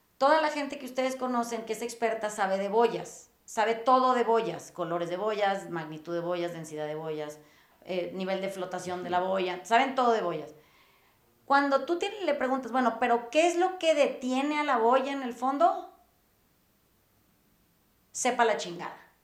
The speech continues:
O sea, igual y esa boya está a, a, a una red camaronera, igual y está anclada a un ancla,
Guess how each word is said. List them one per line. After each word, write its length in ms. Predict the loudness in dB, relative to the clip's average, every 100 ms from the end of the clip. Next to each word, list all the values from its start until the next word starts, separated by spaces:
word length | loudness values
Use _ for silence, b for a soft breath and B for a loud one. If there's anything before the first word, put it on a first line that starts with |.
| _ _ _
O 100 | -8
sea, 140 | -2
igual 240 | 2 2 4
y 40 |
esa 160 | 2 4
boya 220 | 4 2
está 360 | 0 0 0 0
a, 320 | 0 0 0
a, 300 | 0 -4 -2
a 80 | -2
una 180 | -2 -4
red 240 | -4 -4
camaronera, 880 | -2 -2 -2 0 0 2 2 2 0
igual 360 | 0 0 0 0
y 40 |
está 300 | -2 -4 -4
anclada 680 | -6 -6 -2 0 2 0 -2
a 60 |
un 140 | -4 -2
ancla, 560 | -2 -2 0 0 0